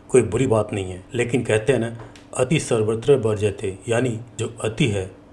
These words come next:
किसी भी चीज़ की एक अधिकता है, अगर वो एक सीमा से पार कर जाए तो वो नुकसान ही करता है, चाहे वो कितनी ही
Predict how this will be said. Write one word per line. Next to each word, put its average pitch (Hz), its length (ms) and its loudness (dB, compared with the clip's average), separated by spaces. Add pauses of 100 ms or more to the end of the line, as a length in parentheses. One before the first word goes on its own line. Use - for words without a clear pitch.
किसी 135 200 -2
भी 131 140 -2
चीज़ 123 240 -8
की 131 120 -6
एक 120 260 -6
अधिकता 110 480 0
है, 98 260 -2 (600)
अगर 131 180 4 (120)
वो 120 100 -2
एक 117 120 -8
सीमा 139 260 0
से - 160 -6
पार 131 260 2
कर 123 120 -2
जाए 104 240 -2 (340)
तो 131 180 -4
वो 127 220 2
नुकसान 117 400 0
ही 120 60 0
करता 107 280 -4
है, 92 200 -8 (380)
चाहे 113 180 0
वो 117 140 -4
कितनी 135 380 -4
ही 120 200 -4